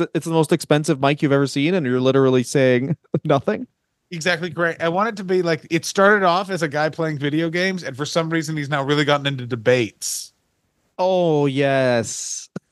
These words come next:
Speaker 1: <laughs> Those are the best, where a guy's like, "Yeah, I could friggin', uh, I'm gonna heckler destroy you." <laughs> But why then? That's my
Speaker 2: Oh,
Speaker 1: move.
Speaker 2: my God.
Speaker 1: I ask
Speaker 2: I watched,
Speaker 1: why.
Speaker 2: I was walking.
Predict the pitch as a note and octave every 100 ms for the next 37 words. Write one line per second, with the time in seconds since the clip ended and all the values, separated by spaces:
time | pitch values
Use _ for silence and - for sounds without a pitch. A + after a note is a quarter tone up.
0 | _ G#3 F3 A3+ A3+ B3 A#3+ G#3+ F#3+ G#3
1 | A3+ A#3+ B3 - G3+ G3 F#3 F3 D#3+ D3
2 | C3+ - D#3 C3+ D3+ G3+ A#3+ - C3+ B2
3 | A#2 A2+ B2 B2+ - - - _ B3 E4+
4 | D#4 D3+ A#2+ D3 - C3+ A#2 A2+ - A#2+
5 | A2+ A2 A2 C3+ F#3+ - E3+ F3+ - -
6 | D#3 - F#3 D3+ D#3 E3 F3 F3+ E3+ C#3
7 | C3+ C3 B2+ B2 A#2+ - _ C#3+ B2+ A#2
8 | G#2+ A2+ A#2+ A2 G#2+ C3 C#3 B2+ A#2 G#2
9 | E3 G#2+ A2+ G#2+ F#2+ F#2+ D3+ D#3 D3 D3+
10 | D#3+ D#3+ D#3 C#3+